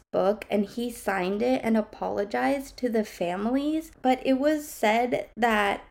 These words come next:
this book ended up being in some kind of San Diego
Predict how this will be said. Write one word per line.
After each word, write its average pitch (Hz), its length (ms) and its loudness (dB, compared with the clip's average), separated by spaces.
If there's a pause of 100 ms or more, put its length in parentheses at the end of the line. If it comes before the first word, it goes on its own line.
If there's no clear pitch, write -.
this 247 400 2 (160)
book 233 400 6
ended 214 300 4
up 214 280 0
being 214 420 2
in 214 300 2
some 214 380 -2
kind 208 380 0
of 214 180 2
San 196 320 -4
Diego 208 760 2